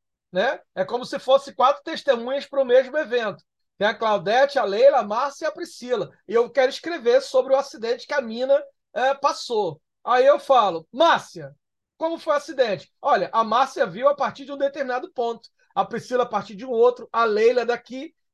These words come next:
e a Silvia de outro. Qual das duas estão falando a verdade? As quatro, porque são quatro narrativas em pontos de vista diferentes.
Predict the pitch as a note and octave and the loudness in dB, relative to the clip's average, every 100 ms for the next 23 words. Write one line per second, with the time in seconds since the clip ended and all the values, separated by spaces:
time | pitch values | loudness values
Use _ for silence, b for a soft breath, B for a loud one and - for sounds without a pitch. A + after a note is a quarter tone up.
0 | - B3 C4 D4 E4 _ - A3 A#3+ A#3 | -10 -6 -6 -8 -12 _ -6 0 4 4
1 | - - B3+ B3+ A3+ D4+ F#3+ - D#3+ - | 0 -6 -2 -2 -2 -4 -4 -4 -14 -20
2 | _ _ _ D4+ F4+ F4+ C#4 C4 D4+ D4+ | _ _ _ 4 6 6 2 2 -2 0
3 | C#4+ C4 B3+ A3 A3 F#3+ F#3 - - C#4+ | 0 0 -4 -4 -4 0 0 -2 -4 -4
4 | - A3 A3 A3 - G#3+ - A3+ B3 D4+ | -4 -2 -2 -2 -8 -12 -10 -4 0 0
5 | - A3+ G#3+ - A#3+ D#4 D4+ C#4 B3+ - | 0 -4 -4 -6 -8 -6 -6 -8 -6 0
6 | D4 D4+ - B3+ C#4 D#4+ C#4+ - F#4 C4+ | 0 0 -12 -14 -14 -14 -16 -12 -6 -6
7 | G#3+ _ | -6 _